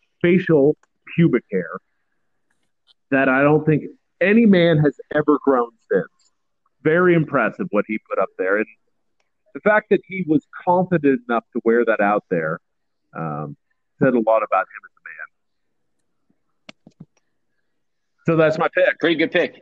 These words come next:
Speaker 2: It's a good pick, man.
Speaker 1: Thank
Speaker 2: Good
Speaker 1: you.
Speaker 2: pick. Very good pick.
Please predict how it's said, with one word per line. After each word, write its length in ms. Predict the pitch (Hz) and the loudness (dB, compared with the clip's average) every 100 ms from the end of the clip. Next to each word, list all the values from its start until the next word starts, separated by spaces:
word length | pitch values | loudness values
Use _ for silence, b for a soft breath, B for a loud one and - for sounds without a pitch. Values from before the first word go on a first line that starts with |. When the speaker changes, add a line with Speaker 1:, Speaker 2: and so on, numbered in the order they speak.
| _ | _
Speaker 2:
It's 100 | - - | -12 -4
a 20 | |
good 140 | 143 | -2
pick, 200 | 151 135 | -2 -4
man. 220 | 104 104 98 _ _ _ - | -6 -10 -14 _ _ _ -6
Speaker 1:
Thank 260 | 95 101 | -4 -2
Speaker 2:
Good 60 | - | -2
Speaker 1:
you. 60 | 85 | -6
Speaker 2:
pick. 80 | - _ _ _ _ _ _ _ _ _ _ | -6 _ _ _ _ _ _ _ _ _ _
Very 260 | - 104 107 | -12 -10 -8
good 140 | 101 | -10
pick. 220 | 95 82 | -14 -16